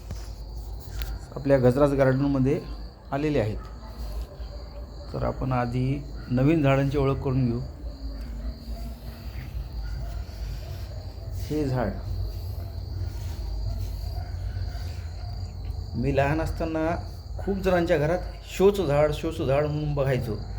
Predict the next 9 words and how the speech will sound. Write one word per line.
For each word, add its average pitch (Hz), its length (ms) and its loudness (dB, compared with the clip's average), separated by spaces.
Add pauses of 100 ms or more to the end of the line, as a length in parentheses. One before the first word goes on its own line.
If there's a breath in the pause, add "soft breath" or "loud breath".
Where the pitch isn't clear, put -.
(680 loud breath)
पण 135 120 2
हे 127 340 8
झाड 147 280 10
आता 143 300 6
आजकाल 147 340 2
कोणी 147 260 2
लावत 139 280 6
नाही 123 220 2
आहे. 139 100 0